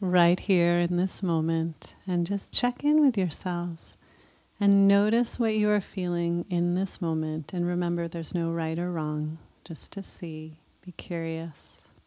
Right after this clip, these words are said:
If you could wish one thing to yourself right now,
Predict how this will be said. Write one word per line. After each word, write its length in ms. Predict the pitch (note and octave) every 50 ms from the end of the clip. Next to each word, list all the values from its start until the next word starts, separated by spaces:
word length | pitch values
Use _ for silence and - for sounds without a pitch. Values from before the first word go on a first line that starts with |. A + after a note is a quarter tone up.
| _ _ _ _ _ _ _ _ _ _ _ _ _ _ _ _ _ _ _ _ _ _ _ _ _ _ _ _ _ _ _ _ _ _ _ _ _ _ _ _ _ _ -
If 100 | A#3 A3
you 140 | - A3+ A3
could 180 | A3 - A#3 G#3
wish 300 | A3 A3 A3 G#3+ - -
one 340 | G#3 G#3 G3+ G3+ A3 A3 G3+
thing 320 | - G#3 G3+ G3+ G#3 G3+
to 140 | G3 - F#3+
yourself 580 | F3+ F3 F3 E3+ - - - E3+ E3 E3+ D#3 - _ -
right 220 | F#3 E3+ E3+ E3+ _
now, 380 | - F3 E3+ E3+ E3+ E3+ F3 E3+